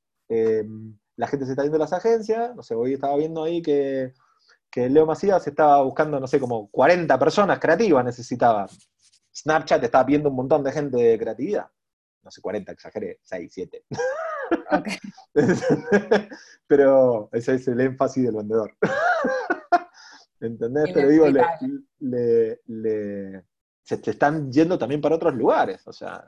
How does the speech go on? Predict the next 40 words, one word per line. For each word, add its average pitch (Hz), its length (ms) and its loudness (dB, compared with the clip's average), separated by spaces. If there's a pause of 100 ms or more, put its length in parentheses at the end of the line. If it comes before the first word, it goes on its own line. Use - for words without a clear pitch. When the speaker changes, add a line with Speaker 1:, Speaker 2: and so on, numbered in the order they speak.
(640)
Speaker 1:
em, 90 420 -16 (680)
Nick 127 240 -4
Speaker 2:
Y, 127 40 4
Speaker 1:
Lode 151 320 6
Speaker 2:
Chacho. 131 200 2
Speaker 1:
era 131 100 4
el, 120 160 -2
el 120 140 0
director 123 260 2
creativo 156 220 4
mundial 151 320 4
de 139 120 2
Pulse 175 440 -2 (380)
y, 123 60 -6
y - 40 -6
se 110 120 -2
fue 123 320 -2
a 104 260 0
Apple. 110 340 -2 (520)
Thor 139 360 4
de 113 100 -2
Grey 139 240 0
se - 120 -8
fue 123 180 -6
a 160 60 -2
Apple, 139 180 -6
Speaker 2:
Claro. 196 160 -4
Speaker 1:
o 151 80 -16
sea, - 80 -14
hay - 80 -20 (100)
gente 151 260 -14
se 107 140 -20
mueve 147 220 -6
mucho 190 200 -4
a 202 40 -2
otros 156 180 -6
lugares 202 400 -2 (340)
donde 104 600 -12 (720)
le, 98 380 -10
le, - 220 -18